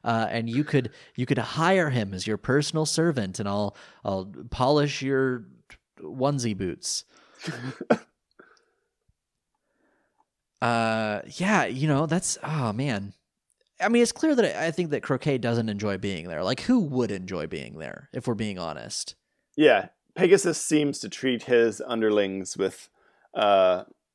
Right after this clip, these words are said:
Speaker 2: a flamboyant sort of disrespect.
Speaker 1: <laughs> Flamboyant Disrespect, <laughs> the new punk band sweeping the nation. Uh, y-, yeah, you know, this, this part gets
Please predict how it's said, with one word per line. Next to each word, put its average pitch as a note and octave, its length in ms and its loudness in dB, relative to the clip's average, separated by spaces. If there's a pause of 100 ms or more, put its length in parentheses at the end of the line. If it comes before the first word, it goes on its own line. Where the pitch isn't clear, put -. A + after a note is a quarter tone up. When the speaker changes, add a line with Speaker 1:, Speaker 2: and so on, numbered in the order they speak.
(280)
Speaker 2:
a B2 60 0
flamboyant B2 840 4
sort A2+ 260 2
of - 180 -8
disrespect. - 840 -8 (680)
Speaker 1:
<laughs> - 120 -16 (1700)
Flamboyant C#3 760 2
Disrespect, B2 800 0 (320)
<laughs> - 320 -20
the - 80 -6
new B2 200 0
punk A2+ 420 0
band F#2 440 -4 (800)
sweeping G#2+ 400 -4
the G2+ 60 -6
nation. F#2 500 -8 (1300)
Uh, C3 520 0 (540)
y-, D3+ 260 -16
yeah, F#3+ 480 0
you F#3 220 0
know, G3 60 6
this, A3+ 260 0
this G3+ 160 0
part - 200 2
gets - 140 0